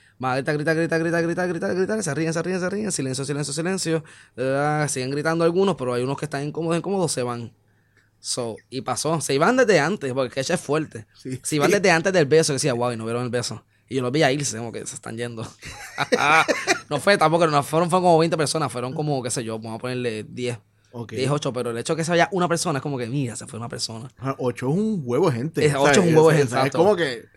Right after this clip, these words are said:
Speaker 1: Y yo vi una mesa completa de cuatro mujeres irse, se levantaron, fop, y se fueron. Y dije, "Anda, pa'l carajo, se fueron, onda". Pero eso es como que, ok, ay, ay, lo estoy logrando, voy por ahí, voy por ahí, voy por ahí, y entonces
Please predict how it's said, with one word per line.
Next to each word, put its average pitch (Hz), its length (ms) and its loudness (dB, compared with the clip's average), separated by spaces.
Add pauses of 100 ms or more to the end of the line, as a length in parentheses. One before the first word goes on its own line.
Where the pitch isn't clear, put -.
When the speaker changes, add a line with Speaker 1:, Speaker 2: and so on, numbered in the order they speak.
(120)
Speaker 1:
Y 139 140 -2
yo 131 120 0
vi 120 80 -4
una 160 120 0
mesa 175 200 0
completa 156 420 -2
de 151 60 2
cuatro 139 200 -2
mujeres 175 300 0
irse, 135 300 -4
se 120 80 -8
levantaron, 123 420 -4
fop, 226 220 2
y 135 60 -8
se 120 120 -6
fueron. 127 280 -2
Y - 80 -4
dije, 117 100 -6
"Anda, 139 260 -6
pa'l - 140 -14
carajo, - 460 -10 (220)
se - 140 -16
fueron, 120 380 -10 (140)
onda". 123 380 -10 (300)
Pero 117 440 -8
eso 131 340 -4
es 131 80 -4
como 151 180 -4
que, 123 60 -4
ok, 127 160 -4
ay, 110 260 -6
ay, 123 180 -6
lo 113 80 -8
estoy 147 160 -2
logrando, 123 320 2
voy 117 120 -2
por 131 160 -4
ahí, 120 100 -4
voy 110 100 -8
por 135 140 -6
ahí, 107 240 -6 (280)
voy 95 80 -16
por 123 160 -6
ahí, 160 180 -2
y 147 280 -6
entonces 139 400 -6